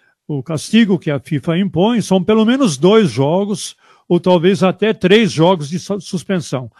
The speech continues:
Ou seja, o Leroy Sané, se ele disputar a Copa do Mundo, ele já vai entrar no primeiro jogo da fase de, da Copa do Mundo, não.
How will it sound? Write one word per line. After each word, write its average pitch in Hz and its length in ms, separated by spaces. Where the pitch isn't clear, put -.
Ou 202 100
seja, 202 400
o 202 140
Leroy 196 360
Sané, 170 360
se - 180
ele 240 260
disputar 147 560
a 120 80
Copa 123 300
do 196 140
Mundo, 185 340
ele 196 140
já 180 160
vai 185 200
entrar 202 380
no 240 160
primeiro 247 480
jogo 170 320
da 202 120
fase 165 360
de, 175 220
da 143 80
Copa 175 220
do 147 120
Mundo, 170 220
não. 123 220